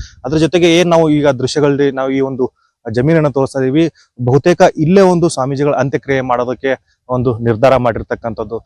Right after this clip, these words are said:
So ಅಂತ್ಯಕ್ರಿಯೆ ಯಾವ ರೀತಿ ಇರುತ್ತೆ, ಯಾವೆಲ್ಲ ವಿಧಿವಿಧಾನಗಳನ್ನ ಪಾಲನೆ ಮಾಡ್ಲಾಗತ್ತೆ, ಸ್ವಾಮೀಜಿಗಳ ಮೃತದೇಹ ಎಷ್ಟು ಗಂಟೆಗೆ ಬರಲಿದೆ ಅನ್ನೋದ್ರ ಕುರಿತು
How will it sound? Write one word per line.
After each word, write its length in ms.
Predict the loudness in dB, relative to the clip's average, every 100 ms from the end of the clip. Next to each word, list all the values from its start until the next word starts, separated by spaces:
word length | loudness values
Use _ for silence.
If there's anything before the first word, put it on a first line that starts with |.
| _ -4
So 140 | 0 2
ಅಂತ್ಯಕ್ರಿಯೆ 560 | 4 4 4 4 4 6
ಯಾವ 200 | 6 6
ರೀತಿ 260 | 4 4 4
ಇರುತ್ತೆ, 360 | 4 4 4
ಯಾವೆಲ್ಲ 360 | 6 4 4 4
ವಿಧಿವಿಧಾನಗಳನ್ನ 840 | 4 4 6 6 4 2 2 0 2
ಪಾಲನೆ 260 | 2 2 0
ಮಾಡ್ಲಾಗತ್ತೆ, 840 | 0 0 -4 -4 -4 -4 -8 -14 -2
ಸ್ವಾಮೀಜಿಗಳ 520 | 2 4 4 6 4
ಮೃತದೇಹ 440 | 4 0 2 2
ಎಷ್ಟು 340 | 2 2 0 -4
ಗಂಟೆಗೆ 280 | -4 -4
ಬರಲಿದೆ 340 | -2 -2 0 0
ಅನ್ನೋದ್ರ 340 | 0 -4 -8
ಕುರಿತು 400 | -10 -12 -6 -6